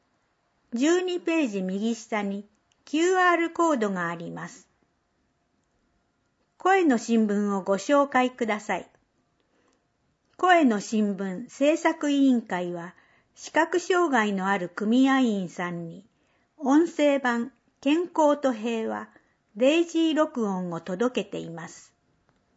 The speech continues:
申し込み先、医療生協埼玉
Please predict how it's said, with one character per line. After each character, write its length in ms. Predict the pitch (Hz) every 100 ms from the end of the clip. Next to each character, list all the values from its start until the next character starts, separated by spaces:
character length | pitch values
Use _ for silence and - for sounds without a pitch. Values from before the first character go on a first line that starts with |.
| _ _ _ _ _ _ 240
申 200 | 277 330
し 140 | -
込 140 | - 262
み 120 | 247
先、 460 | 240 208 - 196 _ _ _ _ _ _ _ _ _ _
医 100 | 233
療 260 | 240 330 370
生 320 | 359 359 349
協 300 | 339 220 180
埼 300 | 170 247 240
玉 380 | - 180 165 156